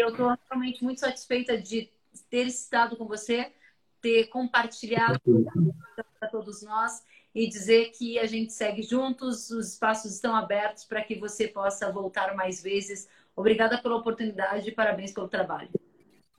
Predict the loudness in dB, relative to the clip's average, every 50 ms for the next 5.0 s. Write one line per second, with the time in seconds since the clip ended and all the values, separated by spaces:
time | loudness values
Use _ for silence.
0 | _ _ _ 10 12 12 12 12 12 12 12 12 12 12 12 12 10 8 8 8
1 | 10 10 10 8 8 8 6 6 8 8 8 10 10 10 12 12 12 10 10 8
2 | 8 8 8 6 6 6 6 8 10 10 10 10 8 6 4 6 6 6 8 8
3 | 6 6 8 8 8 8 8 6 4 6 6 6 8 8 6 6 6 8 8 8
4 | 8 8 6 6 4 4 4 6 8 10 10 10 10 10 10 8 6 4 -2 -10